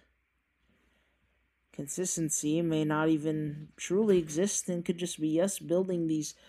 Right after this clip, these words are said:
patterns, and everything could just be a con-, coincidence. We don't really know. It's kinda just up to us to be able to evaluate what parts of our life are consistent and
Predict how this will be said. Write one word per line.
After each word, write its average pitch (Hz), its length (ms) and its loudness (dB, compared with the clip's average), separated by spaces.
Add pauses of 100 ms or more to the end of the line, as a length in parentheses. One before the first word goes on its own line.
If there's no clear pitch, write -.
(240)
patterns, 175 680 2
and 156 220 -2 (1160)
everything 170 680 2
could - 180 -14
just 180 280 4
be 175 120 6
a 165 40 6
con-, 156 220 0 (140)
coincidence. 156 960 0
We 143 160 -4
don't 208 160 4
really 240 220 4
know. 262 360 2 (160)
It's - 160 -18
kinda 190 280 2
just 190 200 2
up 202 180 2
to 170 160 2
us 214 360 4
to 160 160 0 (680)
be 185 120 12
able 208 180 12
to 180 140 12
evaluate 175 680 8
what 170 420 4 (400)
parts 190 320 4
of 190 120 2
our 185 100 6
life 170 300 4
are 170 200 4
consistent 202 600 0
and 165 600 4